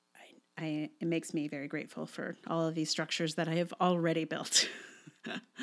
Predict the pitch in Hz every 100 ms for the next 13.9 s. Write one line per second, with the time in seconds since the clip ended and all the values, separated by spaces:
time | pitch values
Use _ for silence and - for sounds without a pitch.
0 | 285 277 247 233 202 - - 190 185 185
1 | 180 180 180 180 - 190 233 277 196 160
2 | - - 247 247 196 185 180 180 175 -
3 | - - - - 202 196 - 247 226 226
4 | 220 226 208 190 190 180 180 190 170 170
5 | 165 165 175 165 170 165 165 160 156 156
6 | 156 - 156 151 151 151 147 - 156 151
7 | 151 151 156 - - - - _ - -
8 | - 175 170 165 143 170 - - 170 170
9 | 165 156 156 170 190 - - - - -
10 | - - 165 160 156 165 170 165 170 -
11 | 160 156 156 165 160 170 - 170 175 175
12 | 185 180 254 233 220 220 190 185 185 175
13 | 170 180 175 170 170 175 170 165 165